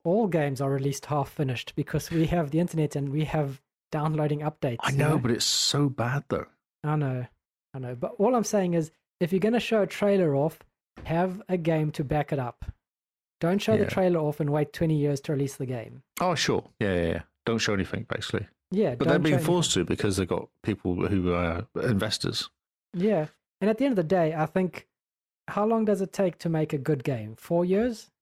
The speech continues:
Speaker 2: Yeah, four,
Speaker 1: I
Speaker 2: five
Speaker 1: mean,
Speaker 2: years. Yep.
Speaker 1: four years, let's say four years to make a good game if you have a really good
Speaker 2: Finished.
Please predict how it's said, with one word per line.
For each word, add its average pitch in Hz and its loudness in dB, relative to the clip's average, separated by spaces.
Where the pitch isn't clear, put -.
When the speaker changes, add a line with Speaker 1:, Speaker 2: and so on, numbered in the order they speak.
Speaker 2:
Yeah, - 0
four, 127 0
Speaker 1:
I - -4
Speaker 2:
five - 4
Speaker 1:
mean, 190 0
Speaker 2:
years. - 0
Yep. - -18
Speaker 1:
four 254 4
years, 170 2
let's 190 0
say 233 4
four 214 2
years 165 4
to - -8
make 156 0
a 151 -2
good 202 0
game 175 2
if 147 -4
you 170 4
have 151 0
a 156 4
really 180 4
good 165 2
Speaker 2:
Finished. - -2